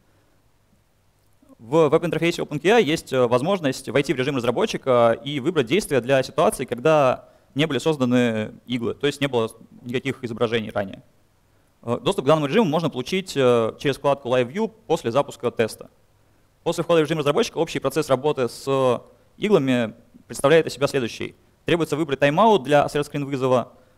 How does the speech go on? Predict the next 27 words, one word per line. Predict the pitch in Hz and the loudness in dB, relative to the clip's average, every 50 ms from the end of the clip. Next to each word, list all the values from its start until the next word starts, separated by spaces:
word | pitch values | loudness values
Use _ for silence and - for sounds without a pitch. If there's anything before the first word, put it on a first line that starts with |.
| _ _ _ - | _ _ _ 2
подождать, | 117 131 135 175 170 | 2 4 4 4 2
пока | - 147 - 151 135 | 0 0 0 0 2
тест | - 156 143 127 | 4 4 2 2
будет | 131 143 123 113 | -2 -10 -10 -6
приостановлен | - 139 131 - 139 139 185 208 208 185 170 160 | -2 -2 -2 0 0 0 0 0 0 0 -2 -4
в | - | -8
текущий | - 160 - 147 - - | -12 -12 -12 -12 -10 -6
момент, | 147 139 139 135 123 - - | -6 -2 -2 -2 -4 -4 -4
э, | - 110 - - - | -6 -6 -6 -6 -10
и | 139 160 185 180 160 139 120 - _ | -8 -4 -2 0 0 0 -2 -6 _
получить | - 131 135 - 160 | -12 -12 -8 -8 -4
доступ | 117 127 131 - - _ | -4 -4 -6 -6 -14 _
к | - - 139 135 120 | -2 0 2 2 2
редактору | 120 113 131 135 - - 120 123 | 2 2 0 0 0 -4 -6 -6
изображений. | 113 113 117 123 120 120 120 104 98 - - _ _ _ _ _ _ _ _ _ _ _ _ - _ _ _ - | -4 0 0 0 2 2 0 -2 -4 -12 -18 _ _ _ _ _ _ _ _ _ _ _ _ -20 _ _ _ -2
Это | 170 185 - 151 | -2 0 0 -2
может | 160 151 139 | -2 0 0
занять | 151 151 143 | -2 -2 -2
несколько | - 156 - - 131 - - 131 131 127 120 117 113 117 | -4 -6 -6 -6 -8 -2 2 4 4 6 4 4 2 0
секунд, | - - 139 220 233 226 | -4 -6 -2 0 0 0
поскольку | - 127 - 170 160 151 - 143 139 135 127 123 120 113 110 101 - _ _ _ _ | 0 -2 -2 -2 -2 -2 -2 -2 -2 0 0 0 0 -2 -4 -4 -8 _ _ _ _
изображения | - 123 135 127 143 139 190 214 196 165 | -8 -4 0 2 2 2 2 0 0 -2
подключ-, | - 127 - 131 - - 139 - | -6 -8 -14 -14 -16 -16 -14 -10
подгружаются | 131 117 117 131 160 180 - 123 | -8 -6 -4 0 0 0 0 0
динамически | 117 123 135 160 160 - - 127 | 0 0 0 0 -2 -4 -4 -6
в | 117 107 110 131 135 131 117 | -6 -4 -2 0 2 2 2
веб-интерфейс. | 117 127 127 120 - - - - 104 - - - _ | 0 -2 -4 -4 -6 -6 -8 -8 -10 -10 -10 -18 _